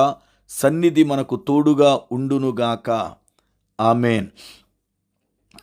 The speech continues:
దేవుని యొక్క లేఖనములో కీర్తన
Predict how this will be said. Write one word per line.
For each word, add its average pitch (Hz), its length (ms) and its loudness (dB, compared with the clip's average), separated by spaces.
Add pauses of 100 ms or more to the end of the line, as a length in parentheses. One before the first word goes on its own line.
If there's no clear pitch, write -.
(200)
దేవుని 196 500 2
యొక్క 165 220 -2 (720)
లేఖనములో 117 600 -4 (1080)
కీర్తన 202 540 2